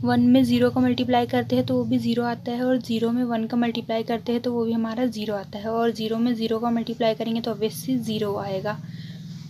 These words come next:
तो इसी तरीके से जो हमारा end gate है, वो कब work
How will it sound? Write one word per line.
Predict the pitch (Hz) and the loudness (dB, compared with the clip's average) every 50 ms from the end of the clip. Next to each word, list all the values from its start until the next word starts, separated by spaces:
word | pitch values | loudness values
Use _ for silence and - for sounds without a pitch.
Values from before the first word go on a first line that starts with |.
| - - | -4 2
तो | 247 247 247 240 | 4 4 4 4
इसी | - 240 220 247 233 | 2 0 0 2 2
तरीके | 233 233 233 233 233 - 240 | 2 2 0 0 0 0 -2
से | 226 - 247 226 | 0 0 -4 0
जो | 220 247 | 0 2
हमारा | 240 240 233 233 240 - - | 2 2 2 2 0 -2 0
end | - 240 226 226 240 240 | 2 2 4 4 4 4
gate | 240 240 240 240 - | 4 2 0 2 2
है, | 262 262 269 | 4 4 4
वो | 254 247 254 247 - - - | 4 2 0 -2 -2 0 0
कब | 240 240 220 | 2 2 2
work | 233 233 240 | 2 0 0